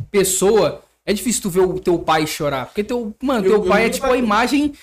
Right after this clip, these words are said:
Speaker 2: É.
Speaker 1: do maluco mais pica que tem no mundo, tá ligado?
Speaker 2: Eu, eu,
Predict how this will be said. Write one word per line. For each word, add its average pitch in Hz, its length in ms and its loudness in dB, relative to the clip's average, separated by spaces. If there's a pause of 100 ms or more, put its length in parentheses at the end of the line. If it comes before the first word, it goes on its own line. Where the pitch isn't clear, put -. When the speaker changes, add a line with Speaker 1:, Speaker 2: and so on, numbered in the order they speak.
(160)
Speaker 2:
É. 165 340 -2
Speaker 1:
do 185 120 -2
maluco 240 400 0
mais 262 280 0
pica 285 320 0
que 339 100 2
tem 285 140 0
no 330 80 4
mundo, 254 340 4
tá 190 100 2
ligado? 208 480 2
Speaker 2:
Eu, 208 160 -4
eu, 190 100 -4